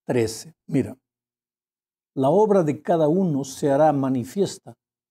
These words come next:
porque el día la pondrá al descubierto, pues por el fuego será revelada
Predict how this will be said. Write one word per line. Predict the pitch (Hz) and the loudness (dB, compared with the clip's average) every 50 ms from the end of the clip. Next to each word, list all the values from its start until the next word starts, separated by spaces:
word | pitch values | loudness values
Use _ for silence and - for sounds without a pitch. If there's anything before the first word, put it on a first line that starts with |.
| _ _ _ _ _ _ _ _ _ _ _ _ _ | _ _ _ _ _ _ _ _ _ _ _ _ _
porque | - 135 123 101 - - | -2 -2 -2 -2 -4 -4
el | - 131 131 120 123 | -4 -2 -2 -2 0
día | 233 247 220 165 139 156 160 - _ _ _ _ _ _ _ _ _ _ _ _ _ _ - | 2 2 4 4 2 0 -2 -6 _ _ _ _ _ _ _ _ _ _ _ _ _ _ -4
la | 131 123 135 139 135 - | -2 0 0 0 0 -2
pondrá | - 143 135 135 127 120 147 170 185 185 | -4 -4 -2 -2 -2 -2 0 0 2 2
al | 165 135 120 | 2 0 0
descubierto, | 131 127 - - - 120 117 123 127 120 104 - _ 120 - _ _ _ _ _ _ _ _ _ _ _ _ _ _ - | -2 -4 -6 -12 -12 -6 -2 -2 -2 -2 -2 -8 _ -20 -20 _ _ _ _ _ _ _ _ _ _ _ _ _ _ 0
pues | 156 143 139 - - | 0 0 0 0 -6
por | _ - 143 135 131 | _ -4 -2 0 2
el | 131 127 123 | 2 0 -2
fuego | - - - - 233 220 220 202 170 170 208 202 | -4 -10 -10 0 2 4 4 4 2 0 -2 -4
será | - - - - 131 123 139 151 143 | -6 -10 -8 -6 -2 0 2 2 2
revelada | 123 120 139 165 156 135 123 123 123 131 127 113 104 107 104 - | 0 -2 -2 -2 -2 -2 -2 0 2 2 2 0 0 -6 -12 -14